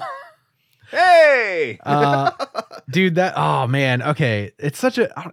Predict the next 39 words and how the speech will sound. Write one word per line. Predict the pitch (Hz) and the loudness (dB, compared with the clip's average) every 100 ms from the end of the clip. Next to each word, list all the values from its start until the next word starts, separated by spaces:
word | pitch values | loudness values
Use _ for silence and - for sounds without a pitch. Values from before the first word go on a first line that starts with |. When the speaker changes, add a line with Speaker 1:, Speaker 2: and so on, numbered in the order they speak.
| - | -4
Speaker 1:
I | 165 | -2
don't | 226 | -2
even, | 165 135 | -2 -2
I | 156 | -4
don't | 180 123 107 | -4 -4 -6
even | 107 82 | -4 -6
like | 80 92 82 | -6 -6 -6
Super | - 82 98 | -12 -12 -10
Smash | 95 87 87 | -10 -10 -8
Brothers. | 98 95 92 95 | -6 -4 -4 -6
I | 113 | -4
have | 120 107 | -2 -2
been | 107 98 | -2 -2
very, | 113 113 107 104 98 - _ _ _ | 0 0 2 0 -4 -8 _ _ _
uh, | 113 101 92 87 80 | -6 -6 -4 -6 -8
Speaker 2:
Yes. | 107 95 - | -8 -10 -4
Speaker 1:
open | 139 135 135 | -2 0 -2
and | 131 123 | -2 -4
honest | 120 113 107 | -4 -4 -4
about | 110 101 95 | -4 -4 -4
that, | 98 92 92 - _ _ | -4 -6 -8 -12 _ _
but | 120 120 110 101 95 _ _ _ _ | -10 -4 -2 -2 -6 _ _ _ _
this | 110 104 127 - | -18 -8 -6 -6
commercial | 135 117 107 101 85 76 | -6 -4 -4 -6 -10 -10
is | 92 | -12
just | - 87 | -12 -16
fucking | - 104 95 87 85 78 _ _ | -12 -10 -10 -12 -14 -18 _ _
fantastic. | - 107 92 82 85 71 - 71 78 - | -16 -10 -10 -10 -12 -14 -16 -18 -18 -10
Like, | 117 104 92 - 311 | -4 -4 -6 -12 -16
Speaker 2:
<laughs> | - 359 | -8 -6
Speaker 1:
especially | - 320 269 - 320 247 | -6 -2 -2 -2 -4 -2
at | 185 | -2
the | |
time, | 113 - 135 113 85 82 | -6 -4 -2 -2 -4 -8
right? | 104 123 120 | -4 -2 -4
Because | 127 139 131 | -6 -4 -4
up | 202 220 | -6 -6
until | 214 - 156 | -8 -6 -8
now, | 131 131 131 107 95 95 | -6 -6 -6 -6 -8 -12